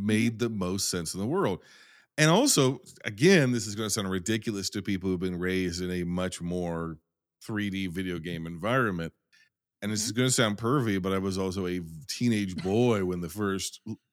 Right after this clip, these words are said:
Speaker 2: Tomb Raider games came out.
Speaker 1: Mm-hmm.
Speaker 2: And even the, the P S, the PlayStation marketing, I mean, Lara Croft is arguably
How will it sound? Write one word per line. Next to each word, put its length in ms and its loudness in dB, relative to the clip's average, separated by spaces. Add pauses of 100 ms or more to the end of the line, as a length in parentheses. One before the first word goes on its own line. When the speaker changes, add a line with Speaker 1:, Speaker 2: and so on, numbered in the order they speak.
(120)
Speaker 2:
Tomb 220 4
Raider 240 4
games 400 -4
came 240 -4
out. 240 -6 (140)
Speaker 1:
Mm-hmm. 320 -10 (480)
Speaker 2:
And 100 4
even 220 8
the, 100 4
the 240 -10
P 240 2
S, 220 0
the 120 -6
PlayStation 540 0
marketing, 580 -2 (580)
I 120 4
mean, 280 4
Lara 320 4
Croft 480 2 (240)
is 180 -2 (140)
arguably 1300 2